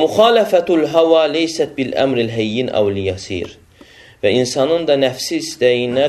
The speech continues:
qarşı çıxması asan iş deyildir. Yüngül bir iş deyildir. Fəl hava amikul cüzuri fin nəfsil insaniyyə. Və nəfsi istək,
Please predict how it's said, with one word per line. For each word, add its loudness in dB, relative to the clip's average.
qarşı 0
çıxması -4
asan 0
iş -6
deyildir. -6
Yüngül -2
bir -2
iş -8
deyildir. -2
Fəl 6
hava 4
amikul 0
cüzuri 2
fin -4
nəfsil -4
insaniyyə. -2
Və 4
nəfsi 2
istək, 0